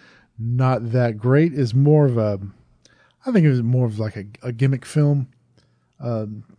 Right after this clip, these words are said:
I mean, it's like an excuse to put Snoop Dogg in a horror film. You know what I mean? This was around the time that he was doing all these crazy movies. Um, what was the one with the, him on the airplane? It's like the airplane party or whatever.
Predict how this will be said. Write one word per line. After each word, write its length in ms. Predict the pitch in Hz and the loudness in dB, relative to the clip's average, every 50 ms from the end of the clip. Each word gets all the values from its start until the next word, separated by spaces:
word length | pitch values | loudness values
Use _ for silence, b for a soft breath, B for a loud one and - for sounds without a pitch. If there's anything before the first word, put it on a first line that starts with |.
| _ _ - | _ _ -18
I 40 | 120 | -14
mean, 340 | 113 117 117 120 117 101 - | -12 -10 -10 -10 -10 -10 -8
it's 240 | 156 147 127 - - | -8 -8 -6 -4 -2
like 200 | 151 147 127 123 131 b b b b b b b b - | -2 -2 -2 -6 -10 b b b b b b b b -2
an 100 | 175 160 | -2 0
excuse 440 | 143 - - - - 185 175 147 | 0 -2 -4 -2 0 2 2 2
to 80 | - - | 0 -4
put 200 | - - 143 127 | -4 -2 -2 -2
Snoop 300 | - - - 147 139 117 | -4 -4 -2 -2 -2 0
Dogg 260 | - 131 120 120 110 | 0 0 0 0 -2
in 60 | 113 | -4
a 60 | 107 101 | -4 -4
horror 280 | 95 110 110 104 95 | -4 -4 -4 -6 -6
film. 280 | 92 - - 107 107 113 | -8 -12 -14 -12 -8 -4
You 60 | 127 | -2
know 60 | 143 | 0
what 80 | 143 139 | 0 0
I 40 | 135 | 0
mean? 260 | 139 139 139 139 131 b b b b b _ | 0 0 0 -2 -4 b b b b b _
This 180 | - 160 156 - | -2 -2 0 2
was 220 | 180 175 170 156 | 2 2 4 2
around 260 | 151 147 151 147 147 | 2 2 2 2 2
the 60 | 143 131 | 0 -2
time 320 | - - 147 147 147 143 | -2 -2 0 0 0 0
that 140 | 131 123 110 | 0 -2 -2
he 120 | 113 135 | 0 0
was 160 | 135 131 127 | 0 0 0
doing 420 | 120 123 143 160 165 160 160 160 151 b b b b b b b b | 0 2 2 4 4 4 2 0 -4 b b b b b b b b
all 160 | - 131 139 | -2 0 2
these 180 | 147 143 131 - | 2 2 2 -2
crazy 440 | - - - 151 151 147 135 135 139 | -6 -6 -2 0 0 0 0 0 -2
movies. 760 | 139 135 135 135 127 123 131 127 127 127 123 120 - - - _ _ | 0 0 0 0 0 0 -2 -2 -2 -4 -6 -8 -10 -12 -16 _ _
Um, 460 | 113 113 110 113 120 123 123 131 131 - _ | -16 -14 -14 -14 -14 -16 -16 -18 -20 -18 _
what 200 | - 160 202 240 | -6 -4 -2 0
was 100 | 226 180 | -2 0
the 80 | - 160 | 0 2
one 220 | 147 147 156 156 | 2 2 2 2
with 120 | 151 135 - | 2 0 0
the, 240 | 117 110 110 110 | -2 -2 -2 -4
him 320 | 113 120 117 147 165 160 147 | -6 -6 -4 -2 0 0 0
on 120 | 131 123 | -2 -2
the 120 | 110 101 - | -4 -4 -4
airplane? 680 | 139 160 165 156 - - - 165 170 170 170 165 165 | -2 -2 -2 -2 -4 -4 -4 0 0 2 0 0 0
It's 100 | 151 147 | -2 -4
like 120 | 151 143 - | -6 -8 -8
the 140 | - 123 | -8 -8
airplane 440 | - 147 156 156 - - 160 160 151 | -6 -6 -6 -6 -6 -4 -4 -4 -4
party 380 | - - - 160 160 156 160 160 | -6 -6 -4 -2 -2 -2 -2 -2
or 40 | 160 | -2
whatever. 500 | 160 165 165 165 156 160 165 165 156 | 0 0 0 0 0 0 -2 -4 -4